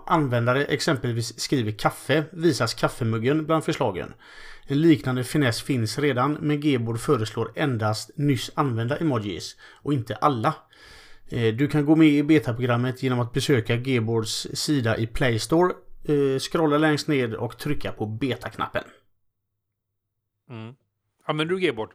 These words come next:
Speaker 1: Eh, ja, jag gör faktiskt det nu. Eh, jag hade, eh, det här inga, eh,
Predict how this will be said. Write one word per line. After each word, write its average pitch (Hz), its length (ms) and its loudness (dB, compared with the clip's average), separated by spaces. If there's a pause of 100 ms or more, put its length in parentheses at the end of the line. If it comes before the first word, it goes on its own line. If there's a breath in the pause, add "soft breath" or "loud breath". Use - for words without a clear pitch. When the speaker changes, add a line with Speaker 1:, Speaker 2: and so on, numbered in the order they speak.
(840 loud breath)
Speaker 1:
Eh, 143 140 2
ja, 165 400 4
jag 180 120 6
gör 180 160 8
faktiskt 170 340 0
det 147 120 4
nu. 107 240 0 (1000 soft breath)
Eh, 131 280 -2
jag 131 200 2
hade, 131 280 0 (520)
eh, 143 60 2 (800)
det 127 260 -2
här 131 300 0
inga, 113 460 0
eh, 113 300 0